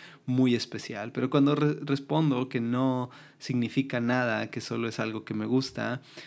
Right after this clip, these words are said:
ah, es porque muchas veces no <laughs> tengo las ganas o simplemente no quiero compartir lo que significa para mí,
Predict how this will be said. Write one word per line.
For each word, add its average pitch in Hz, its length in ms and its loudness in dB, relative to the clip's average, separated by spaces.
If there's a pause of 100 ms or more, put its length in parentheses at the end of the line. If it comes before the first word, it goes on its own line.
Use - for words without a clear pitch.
(220)
ah, 120 560 -2
es 139 120 2
porque 165 280 -2
muchas 160 260 2
veces 160 220 0
no 151 100 6
<laughs> - 80 0
tengo 147 320 4
las 117 480 2
ganas 143 640 2
o 113 280 -4
simplemente 127 680 0
no 120 200 0
quiero 151 300 0
compartir 117 680 -2 (380)
lo 123 140 0
que 131 100 -2
significa 120 640 0
para 107 180 -6
mí, 107 240 -6